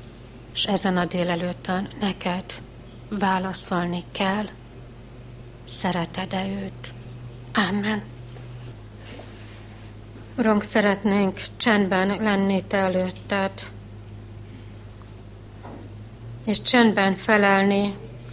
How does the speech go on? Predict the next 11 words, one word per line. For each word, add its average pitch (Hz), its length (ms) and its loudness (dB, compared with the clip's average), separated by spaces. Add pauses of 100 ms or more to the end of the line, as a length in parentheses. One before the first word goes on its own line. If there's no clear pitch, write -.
(1080)
a 208 100 4
bennünket 196 880 4 (1160)
kérdező 185 880 4
kérdésre, 190 960 -2
hogy - 420 -6
szeretünk-e 196 840 -2
téged. 190 760 -4 (4000)
Olyan 220 240 10
nehéz 208 600 6
kimondani, 196 680 4
hogy 190 500 -2